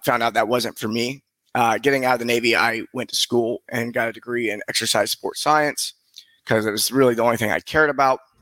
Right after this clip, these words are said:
So I got the degree, I got a handful of certifications, studied. I was very, very knowledgeable.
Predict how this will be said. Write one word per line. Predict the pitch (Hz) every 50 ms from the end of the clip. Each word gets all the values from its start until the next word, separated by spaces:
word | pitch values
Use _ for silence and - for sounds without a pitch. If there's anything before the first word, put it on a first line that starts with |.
| _ _ _ _ _ _ - - _ _ _ - - - - _ - - - _
So | - - 143
I |
got | 139 147 147 127
the | 127
degree, | 113 120 113 127 165 185 185 180 175 170 156
I | 147
got | 135 131 120 113 - _ _ _ -
a | 123 120 - _ _ _ -
handful | 131 147 143 147 139 - - 127 123
of | 117 -
certifications, | - - 127 113 - - - - 170 165 160 156 - - 156 147 143 143 139 -
studied. | - - - - 135 131 127 127 127 127 - _ _ _ _ - - - _ _ _ _ -
I | 135
was | 143 135 - - - - - - _ _ _ _ _ _ _
very, | - - 147 165 165 190 202 196 190
very | 160 156 151 139
knowledgeable. | 127 117 110 104 90 82 - - - 60 -